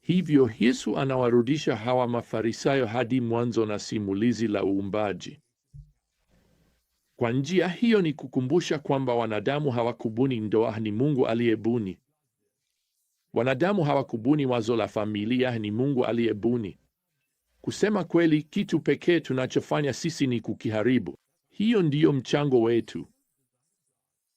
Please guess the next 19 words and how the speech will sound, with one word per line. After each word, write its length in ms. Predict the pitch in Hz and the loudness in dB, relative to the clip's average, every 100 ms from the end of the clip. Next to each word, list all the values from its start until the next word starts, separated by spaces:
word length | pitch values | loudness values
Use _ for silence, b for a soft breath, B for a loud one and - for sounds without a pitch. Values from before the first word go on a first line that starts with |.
| _ | _
Lakini 440 | 117 107 - 233 220 | -6 -4 -2 0 0
tukifuata 720 | 160 160 - - 180 - 147 | -2 -4 -4 0 0 0 -4
mpango 440 | 120 139 143 135 | -4 -2 0 2
wa 140 | 117 101 | 2 0
Mungu, 480 | 117 123 104 95 _ | -2 -2 -2 -6 _
tunaweza 520 | - 120 123 160 175 | -4 0 2 2 2
kupata 520 | 160 143 - 151 147 | -2 -6 -2 -2 -2
na 140 | 131 117 | -2 -4
kufurahia 680 | - - 123 117 113 143 | -8 -2 2 2 2 2
kusudi 520 | 135 113 - 131 123 120 | 0 -6 0 0 2 0
la 160 | 104 | 0
Mungu, 440 | 104 123 117 95 80 | 0 0 0 -4 -4
maana 300 | 104 131 151 | -2 0 0
ya 160 | 117 98 | -2 -2
ndoa: 360 | 95 107 98 _ | 0 0 0 _
kujitenga, 760 | 113 101 107 - 147 151 160 - | -4 -4 -2 2 2 2 -4 -6
kudumu 540 | 120 107 120 139 135 110 | -4 2 2 4 0 -2
na 160 | 110 | -4
umoja. 560 | 101 117 127 113 98 | -2 0 0 -2 -4